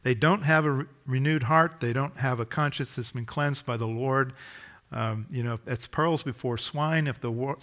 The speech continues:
Spirit is not already working on them. So protect the young believer's heart. If you have to make a choice,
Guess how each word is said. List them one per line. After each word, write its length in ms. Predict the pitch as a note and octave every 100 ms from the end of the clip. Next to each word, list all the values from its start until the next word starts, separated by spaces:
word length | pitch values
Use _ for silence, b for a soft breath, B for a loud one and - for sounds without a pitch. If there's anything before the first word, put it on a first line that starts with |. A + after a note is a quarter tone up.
| -
Spirit 400 | - - C#3+ C3+
is 120 | A#2
not 180 | B2 B2
already 220 | A#2 G#2+
working 420 | G#2 C#3 C#3+ D3
on 180 | C#3 C3+
them. 320 | C3 C3 B2+ B2 B B B B B B _
So 140 | -
protect 580 | A2+ B2 - D3+ D3 - -
the 180 | A#2+ A#2
young 260 | A#2+ B2+
believer's 600 | A#2+ A2+ A2 G#2+ G#2 - -
heart. 300 | - A2 G2 D#3+
If 160 | A2+ A#2
you 80 |
have 220 | G2+ C3+ -
to 60 |
make 200 | C#3+ C#3+
a 60 | B2+
choice, 600 | - C#3+ G#2+ G2+ - -